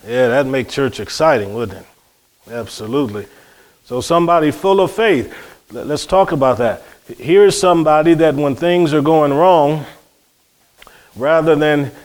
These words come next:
him saying, "Well, look, I, I'm not sure God's gonna help us on this. Maybe we ought to just back up and back away 'cause it's not looking like it's gonna work out." That's not how Stephen was. Stephen was the kind of person,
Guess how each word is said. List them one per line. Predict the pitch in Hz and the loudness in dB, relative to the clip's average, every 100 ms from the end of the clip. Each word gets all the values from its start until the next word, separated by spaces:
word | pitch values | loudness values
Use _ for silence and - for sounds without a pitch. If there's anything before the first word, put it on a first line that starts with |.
| _ | _
him | 156 165 147 | -4 -2 -2
saying, | 160 151 139 | -2 -2 0
"Well, | 135 | 0
look, | 135 127 - | 2 0 -2
I, | 113 127 147 - | -4 -2 -4 -4
I'm | 135 156 | -4 -2
not | 147 131 | 0 -2
sure | - 143 127 | -2 -2 0
God's | 131 135 120 | 2 0 0
gonna | 131 120 | -6 -4
help | 131 135 143 | -2 -2 -4
us | 120 | -6
on | 131 123 | -6 -4
this. | 127 123 | -4 -6
Maybe | 127 139 127 | -6 -6 -4
we | 131 | -2
ought | 127 | -2
to | 120 | -2
just | 113 107 98 | -8 -8 -4
back | 127 123 127 | -2 -2 -4
up | 123 113 | -6 -8
and | 104 | -4
back | 123 120 | -4 -2
away | 113 117 120 120 | -4 -2 -2 -4
'cause | 120 110 98 | -6 -12 -10
it's | 113 120 | -12 -10
not | 120 117 | -6 -2
looking | 123 113 117 | -2 -4 -4
like | 117 107 | -4 -6
it's | 110 | -12
gonna | 123 113 | -10 -6
work | 110 120 - | -2 -2 0
out." | 120 110 - - | -2 -2 -6 -6
That's | 151 143 | -6 0
not | 196 190 | 0 2
how | 190 | 2
Stephen | 185 - 202 180 175 185 | 0 -2 -2 0 0 2
was. | 170 117 - - | 2 0 -8 -20
Stephen | - - 185 214 196 | -14 -2 0 2 2
was | 180 | 2
the | 151 | 0
kind | 147 175 185 | -2 0 0
of | 156 | 0
person, | - 175 170 | 0 -2 -2